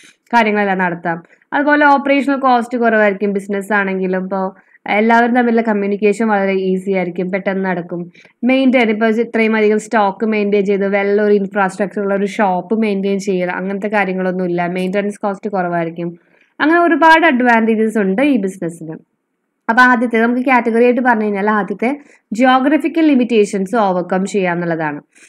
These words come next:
അതായത് ഇപ്പൊ നമ്മളിപ്പോ Amazon-ൽ നിന്നൊക്കെ ഓർഡർ ചെയ്യുന്ന സാധനങ്ങൾ ഇപ്പോ കേരളയിലുള്ള ആൾക്കാര്, ത-, കേ-, തൃശ്ശൂരിലുള്ള ആൾക്കാര് തൊട്ടടുത്ത് നമുക്കിപ്പോ മാക്സിമം പർച്ചേസ് ചെയ്യാൻ, ഇപ്പൊ തൃശ്ശൂരിലുള്ള ആൾക്കാരാണെങ്കിൽ, ഞാൻ തൃശ്ശൂരാണ്, അതുകൊണ്ടാണ് തൃശ്ശൂർ എന്ന് എപ്പോഴും പറയുന്നത് ട്ടോ. So നമ്മളുടെ ചുറ്റുവട്ടത്തുള്ളവിടേക്കാണ് പോകാല മാക്സിമം, അല്ലെങ്കിൽ എറണാകുളം വരെ എങ്ങാനും പോയേക്കാം.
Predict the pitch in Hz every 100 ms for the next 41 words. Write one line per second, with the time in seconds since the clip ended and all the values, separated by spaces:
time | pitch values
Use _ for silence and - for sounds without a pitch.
0 | _ - 302 311 302 302 294 294 330 320
1 | 302 262 262 254 240 247 247 247 226 214
2 | 220 220 233 214 202 202 196 190 185 190
3 | 190 185 - _ - 208 196 202 202 196
4 | 190 175 185 175 180 185 - 190 208 185
5 | 190 196 214 202 202 196 196 196 208 208
6 | 196 202 208 220 240 247 240 226 214 233
7 | 233 240 226 226 226 226 220 - - _
8 | - 254 247 254 240 240 226 226 214 208
9 | 196 190 196 202 208 202 180 170 165 170
10 | 170 175 170 180 185 185 175 175 170 160
11 | 156 143 147 147 139 _ - - _ -
12 | 339 339 339 349 320 254 269 247 233 233
13 | 226 208 202 190 180 180 170 170 180 175
14 | 208 202 196 185 185 175 175 165 170 170
15 | 170 165 165 170 190 254 254 226 170 160
16 | 143